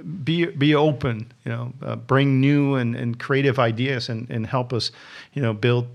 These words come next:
the, the, the next, uh, version of, of S A P and, and, you know, not blowing up the old, but build on the old. And, and there's certainly, uh, you know, a lot of opportunity for that. And, and bring, you know, creativity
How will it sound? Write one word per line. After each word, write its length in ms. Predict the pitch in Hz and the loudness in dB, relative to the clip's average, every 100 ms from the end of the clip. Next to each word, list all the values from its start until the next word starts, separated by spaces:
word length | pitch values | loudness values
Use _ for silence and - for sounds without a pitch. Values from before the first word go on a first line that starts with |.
| 120 | -4
the, 160 | 110 | -4
the, 160 | 110 113 | -2 -6
the 160 | 113 | -4
next, 500 | 113 120 127 - - - _ - | 0 2 2 -2 -8 -18 _ -14
uh, 320 | 135 113 113 113 120 | -8 -6 -6 -8 -6
version 540 | - 131 135 123 107 104 _ - | 2 4 4 2 -4 -8 _ -10
of, 220 | 107 113 | -8 -6
of 180 | 117 107 | -4 -2
S 180 | 120 - | -2 -2
A 140 | 104 | -2
P 460 | 104 - 151 104 - - | -6 -6 -6 -6 -12 -12
and, 220 | 123 104 | -10 -8
and, 340 | 113 107 113 - | -8 -10 -10 -10
you 100 | 120 | -6
know, 140 | 110 110 | -4 2
not 320 | 123 127 123 | 2 2 0
blowing 280 | 131 123 120 | 0 2 2
up 180 | 120 | 0
the 60 | 123 | 0
old, 240 | 123 143 | 0 2
but 200 | 113 104 | 0 -2
build 200 | 120 131 | 0 0
on 140 | 127 117 | 0 -2
the 100 | 113 | -2
old. 280 | 110 120 120 - - - _ | -2 -4 -8 -18 -20 -20 _
And, 240 | 135 117 123 | -6 -6 -4
and 180 | 110 110 | -4 -2
there's 180 | 110 | -2
certainly, 640 | - 131 117 113 113 113 110 - - - - | -2 -2 -2 -2 -4 -6 -8 -14 -20 -20 -10
uh, 100 | 117 | -8
you 120 | 123 110 | -4 -4
know, 340 | 113 107 117 - - | -2 -4 -6 -10 -6
a 140 | 110 | 0
lot 200 | 113 120 | 4 4
of 160 | 120 - | 2 -2
opportunity 600 | 113 120 123 127 123 107 | -4 -4 -2 -2 0 -2
for 220 | - 113 | -6 -6
that. 300 | 104 107 120 _ _ 127 | -6 -8 -12 _ _ -12
And, 340 | 104 107 107 - | -10 -10 -10 -10
and 260 | 110 113 | -10 -6
bring, 480 | 123 123 123 117 113 - | 0 2 2 0 -6 -14
you 80 | 117 | -12
know, 80 | 104 - | -12 -10
creativity 840 | - 120 120 - 120 113 110 107 | -4 -4 -2 -4 -4 -2 -4 -6